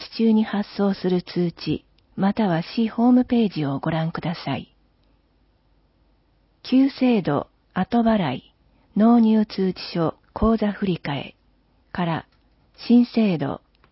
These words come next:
前払い、事前にシールを購入に変わります。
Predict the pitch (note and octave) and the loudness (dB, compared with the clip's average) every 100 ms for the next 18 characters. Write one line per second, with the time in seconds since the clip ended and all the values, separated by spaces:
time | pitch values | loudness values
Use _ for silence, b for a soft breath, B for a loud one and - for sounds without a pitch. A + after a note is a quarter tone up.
0 | _ F#3+ G#3+ A3+ G#3 F3 C3 - _ _ | _ -2 0 0 0 -2 -4 -8 _ _
1 | _ _ _ _ - G3+ G3+ A3+ A3 G#3+ | _ _ _ _ -2 0 4 4 4 2
2 | - A#3+ A3 D3+ C#3 - E3 D#3+ D#3 C#3+ | 0 0 2 0 -4 -6 -4 -2 0 0
3 | B2+ F#2+ - _ _ _ _ _ G#3+ A3 | -2 -6 -14 _ _ _ _ _ -2 -2
4 | E3+ D#3+ D3 C#3 C#3+ | -4 -4 -4 -4 -6